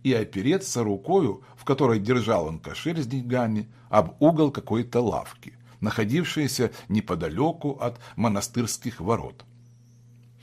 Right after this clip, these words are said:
Дома за т-, э, э, дома за три, за четыре от них мы оказались тут как тут. Иул говорит мне: «Не зевай!»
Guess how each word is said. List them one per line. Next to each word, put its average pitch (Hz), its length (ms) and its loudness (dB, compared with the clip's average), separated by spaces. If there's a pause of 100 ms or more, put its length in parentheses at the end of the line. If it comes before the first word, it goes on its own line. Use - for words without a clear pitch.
(260)
Дома 180 340 8
за 127 140 6
т-, - 160 -6
э, 120 120 0 (200)
э, 107 880 0
дома 139 320 6
за 120 120 2
три, 127 180 0
за 101 120 -4
четыре 180 380 -2
от 175 140 -6
них 143 200 -6 (540)
мы 170 160 6
оказались 131 560 4
тут - 220 -4
как 127 200 -6
тут. - 300 -16 (840)
Иул 196 440 4 (760)
говорит 92 400 -6
мне: - 240 -20 (360)
«Не 87 100 -6
зевай!» 175 520 10